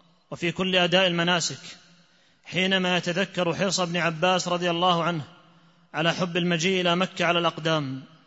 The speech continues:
ومن حرص بعض السلف في الحج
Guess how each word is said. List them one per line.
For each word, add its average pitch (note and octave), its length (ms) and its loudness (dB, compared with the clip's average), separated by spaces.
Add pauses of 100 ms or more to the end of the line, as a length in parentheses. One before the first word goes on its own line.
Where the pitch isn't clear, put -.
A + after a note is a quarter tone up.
(320)
ومن D#3 240 -4
حرص F#3 260 0
بعض F#3 240 2
السلف F3 540 0 (440)
في - 120 -8
الحج E3 460 -4